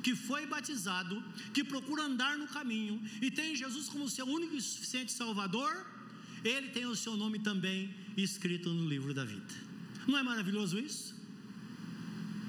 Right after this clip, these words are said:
Isso amplia aquilo que nós vemos e vemos com o reino de Deus, é muito maior. Então, quando nós entendemos essas coisas, nós abrimos nosso coração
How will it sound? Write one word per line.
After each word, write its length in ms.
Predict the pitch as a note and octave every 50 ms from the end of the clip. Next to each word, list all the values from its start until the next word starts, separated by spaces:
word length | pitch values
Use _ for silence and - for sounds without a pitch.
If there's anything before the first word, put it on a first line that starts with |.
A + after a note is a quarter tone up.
| - - G#3+
Isso 260 | B3+ D4 - - F4
amplia 720 | F#4 F#4 F4+ E4+ E4+ E4+ D#4 E4 F4 F4+ F4 D#4 A#3 F3+ D#3 C3 A2+ - - - - - - - - - - - - - - - -
aquilo 420 | G#3 G#3+ G#3+ G#3+ A3+ B3 B3 A3+
que 100 | E3+ G#3
nós 280 | G3 F#3+ F#3 F#3 E3 D3
vemos 340 | G3 B3+ D#4 F4 F#4+ F4+ E4+
e 40 | C#4
vemos 220 | B3+ C4 C4+ A#3+
com 100 | F3 -
o 40 | G#3+
reino 160 | G#3 A#3+ B3
de 80 | A#3 A#3
Deus, 420 | F3+ G#3 A#3 C#4+ F4 F#4+ - - - - - - - - - - - - - - - -
é 140 | - D#4+ F4+
muito 500 | E4+ D4+ C4+ C#4 D#4+ F4+ F#4+ G4 F#4+ F#4+ F4
maior. 480 | F#4 G4 F4 B3+ G3 G3+ A#3+ B3 G#3 G3 - - - - - - - - - - - - - - - - - - - - - - -
Então, 540 | G#3+ G#3 G#3 G#3 G#3 G#3 G#3+ A#3 B3 C4 B3+ - - - - - - -
quando 140 | - G#3+ A3
nós 180 | A3 G#3 F3+ F3+
entendemos 840 | G3+ G3 F3 G3+ F#3+ E3+ E3+ F3+ G3 G3 G3+ G#3+ G3+ - - - - - - - - - - - - - - - - -
essas 340 | - E3+ E3+ - F#3 E3 -
coisas, 460 | - E3 F3+ F#3 F3+ E3+ G3 F#3+ - - - - - - -
nós 340 | G#3 F#3 F3 F3+ F#3 F#3 D#3
abrimos 360 | F#3+ F3 D#3 F3+ F#3+ F3 D#3+
nosso 260 | D#3 F3 E3 D#3+ - -
coração 640 | E3+ F3 D#3+ D3 - - - F3 E3+ E3+ E3+ F3